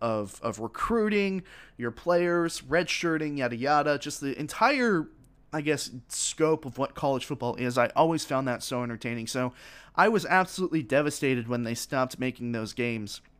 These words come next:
And they announced on Tuesday that they are bringing the E A Sports college football franchise slash series back. Now, there's no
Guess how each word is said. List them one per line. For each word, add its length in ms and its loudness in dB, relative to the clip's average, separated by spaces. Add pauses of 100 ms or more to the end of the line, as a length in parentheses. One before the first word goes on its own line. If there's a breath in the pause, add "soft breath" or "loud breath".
(840)
And 360 2 (380 loud breath)
they 200 2
announced 560 0
on 500 2
Tuesday 720 0 (300 loud breath)
that 400 4
they 360 2
are 340 2
bringing 640 -2
the 200 -2
E 180 2
A 100 0
Sports 600 -2
college 440 0
football 720 2
franchise 1000 -2
slash 600 -2
series 420 -4
back. 500 -4 (380 loud breath)
Now, 160 0
there's 280 -2
no 520 2